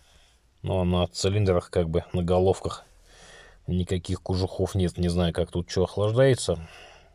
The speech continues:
То есть, на мой взгляд, это тоже отпадает. Вот здесь цену выставили восемнадцать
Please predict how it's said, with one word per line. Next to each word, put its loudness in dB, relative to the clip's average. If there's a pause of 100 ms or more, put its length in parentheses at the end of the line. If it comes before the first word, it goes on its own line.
(180)
То -10
есть, -8
на -2
мой 0
взгляд, 0 (800)
это -2
тоже 0
отпадает. 0
Вот -2
здесь -4 (480)
цену 0
выставили 0
восемнадцать -4